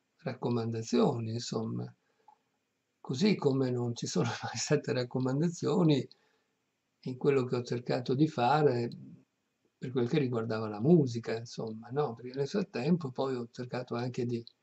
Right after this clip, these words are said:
di portare avanti e di completare anche gli studi di pianoforte, insomma, sempre il tempo che rimaneva, perché poi c'erano anche, c'erano anche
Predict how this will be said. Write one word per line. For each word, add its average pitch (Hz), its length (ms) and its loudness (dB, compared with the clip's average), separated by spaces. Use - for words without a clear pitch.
di - 100 -4
portare 131 400 0
avanti 151 480 0
e - 20 -4
di 120 80 -6
completare 131 640 0
anche 123 460 -4
gli - 180 -12
studi 123 600 0
di - 120 -8
pianoforte, 117 720 -2
insomma, 110 440 -6
sempre 120 380 -6
il - 260 -20
tempo 120 360 -2
che 120 100 -4
rimaneva, 139 480 2
perché 113 200 -6
poi 120 220 -6
c'erano 117 360 -6
anche, 117 580 -2
c'erano 117 400 -6
anche 117 720 -4